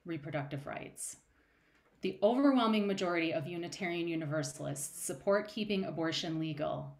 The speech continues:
in all or most cases. This is rooted in our principles and our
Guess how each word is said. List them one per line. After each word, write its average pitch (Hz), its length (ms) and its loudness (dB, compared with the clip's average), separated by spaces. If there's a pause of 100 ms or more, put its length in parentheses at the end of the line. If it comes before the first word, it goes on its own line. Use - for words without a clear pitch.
in 175 140 -8
all 175 360 0
or 165 120 -2
most 151 320 -2
cases. - 640 -8 (840)
This 262 160 2
is 277 180 2
rooted 220 300 4
in 185 180 -2
our 165 140 -2
principles 190 880 -4
and 160 120 -2
our 143 160 -2